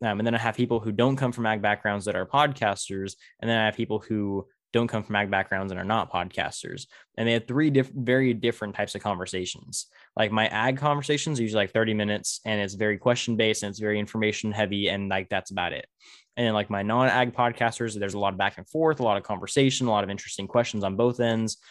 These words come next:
And then my non-ag non-podcasters have, like, good questions, but they're almost, like, too nervous to ask them. And so, you know, there's a little bit, like,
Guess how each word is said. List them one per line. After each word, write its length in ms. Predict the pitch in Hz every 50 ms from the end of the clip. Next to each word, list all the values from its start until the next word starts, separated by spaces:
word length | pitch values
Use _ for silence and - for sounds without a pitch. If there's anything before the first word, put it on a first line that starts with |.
| - - _ _
And 100 | - 120
then 80 | 123 117
my 140 | 113 110
non-ag 540 | 110 113 117 117 117 117 85 110 107 107 101
non-podcasters 960 | 104 104 104 107 101 - 107 107 107 113 - 117 113 113 - - 127 127 120 117
have, 260 | - - 104 101 95
like, 360 | 101 104 101 98 92 - - - _ _ _ _ _ _ _ _ - 147 139
good 220 | 135 151 147 131
questions, 420 | - - 180 170 - - 139 131 117
but 140 | 117 117
they're 120 | 120 117 117
almost, 320 | 117 123 127 127 120 -
like, 140 | 120 110 104
too 140 | - - 117
nervous 320 | 110 110 107 107 110 -
to 60 | -
ask 220 | 78 87 92 - -
them. 380 | 123 123 127 135 139 139 139 _ _ _ _ _ _ -
And 160 | 131 120 120
so, 460 | - - 120 117 113 110 107 101 101 _ _ _ _ _ _ _ _ _ _ _ _ _ _ _ - -
you 100 | 131 127
know, 60 | 123
there's 160 | 120 120 117
a 80 | 117 123
little 180 | 127 127 127
bit, 240 | 120 123 117 117 -
like, 240 | 113 110 101 92